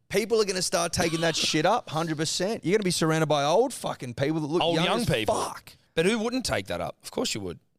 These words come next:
Speaker 2: Like, why wouldn't you take that up? But I assume it doesn't
Speaker 1: But then
Speaker 2: make you, like, immortal, right? Like, it couldn't stop you from getting, like, cancer or fucking, it's not cures for shit. It's just, like, this is how you will look.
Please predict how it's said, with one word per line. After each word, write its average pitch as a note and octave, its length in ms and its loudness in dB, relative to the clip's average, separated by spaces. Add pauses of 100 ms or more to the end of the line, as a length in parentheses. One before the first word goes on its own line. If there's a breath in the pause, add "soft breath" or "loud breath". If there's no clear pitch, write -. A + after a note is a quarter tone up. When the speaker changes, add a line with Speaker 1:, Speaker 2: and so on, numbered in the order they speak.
(180)
Speaker 2:
Like, C#3+ 160 -2
why D#3 140 2
wouldn't E3+ 160 0
you E3 60 -4
take D#3+ 180 0
that E3+ 80 0
up? F#3 160 0 (220 loud breath)
But E3+ 100 0
I F3+ 80 2
assume A3 320 -2
it A3+ 60 -2
doesn't F3+ 180 2
Speaker 1:
But E3+ 80 -2
then G3 80 0
Speaker 2:
make C#3+ 80 -8
you, E3+ 80 -4
like, D#3 180 0
immortal, C#3 400 0
right? C3 140 2
Like, C#3 160 0
it C#3+ 80 -6
couldn't D#3+ 140 -6
stop C#3+ 240 -2
you C3 40 -10
from B2+ 120 -8
getting, C3 160 -8
like, A2+ 160 -4
cancer A2+ 580 -4
or G2+ 80 -4
fucking, G2+ 560 -6 (360 soft breath)
it's E3 120 -10
not D#3+ 160 -2
cures C#3 320 0
for - 80 -6
shit. G#2 320 -4
It's A2+ 100 -8
just, B2 160 -4
like, G#2+ 220 -4
this A2+ 220 -4
is A2 80 -4
how A2 100 0
you G#2 180 -6
will F2+ 160 -10
look. - 300 -10